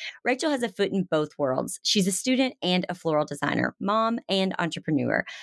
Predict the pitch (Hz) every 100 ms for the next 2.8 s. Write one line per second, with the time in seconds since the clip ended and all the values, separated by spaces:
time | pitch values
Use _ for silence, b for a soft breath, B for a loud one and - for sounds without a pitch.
0 | B 214 277 - 247 320 311 233 185 190
1 | - 185 180 180 170 175 180 175 156 156
2 | - 165 156 156 151 175 240